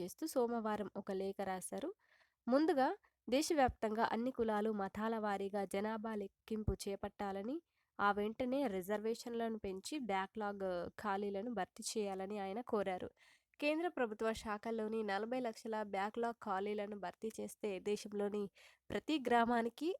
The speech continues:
ఆరు చొప్పున మొత్తం ఆరు లక్షల అరవై నాలుగు వేల మూడు వందల అరవై తొమ్మిది గ్రామాలకు కేంద్ర ప్రభుత్వ ఉద్యోగాలు వస్తాయని తెలిపారు. అలాగే తెలంగాణలోని పదకొండు వేల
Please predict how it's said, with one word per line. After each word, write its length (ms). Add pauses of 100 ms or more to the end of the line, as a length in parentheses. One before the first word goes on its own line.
(280)
ఆరు 160
చొప్పున 560
మొత్తం 400 (1400)
ఆరు 260
లక్షల 400
అరవై 400
నాలుగు 380
వేల 260
మూడు 300
వందల 320
అరవై 360
తొమ్మిది 400
గ్రామాలకు 540 (120)
కేంద్ర 340
ప్రభుత్వ 440
ఉద్యోగాలు 580
వస్తాయని 520
తెలిపారు. 480 (120)
అలాగే 340 (540)
తెలంగాణలోని 760 (100)
పదకొండు 400
వేల 220